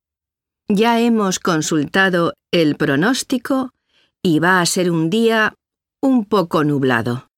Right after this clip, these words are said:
Por eso, les recomendamos traer un paraguas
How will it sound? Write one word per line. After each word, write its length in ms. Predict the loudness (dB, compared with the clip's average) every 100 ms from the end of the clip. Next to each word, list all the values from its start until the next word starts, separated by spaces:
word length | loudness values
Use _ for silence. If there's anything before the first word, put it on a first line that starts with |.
| _ _ _ _ _ _ _ _ _ _
Por 160 | -4 0
eso, 420 | 0 0 -2 -4 -8 _ _ _ _ _
les 320 | 0 2 2
recomendamos 1040 | 0 0 0 -2 -2 0 2 2 0 -2 -4
traer 500 | -2 0 0 -2 -6 _ _ _ _
un 260 | 0 2 0
paraguas 840 | 0 2 2 2 0 0 -4 -8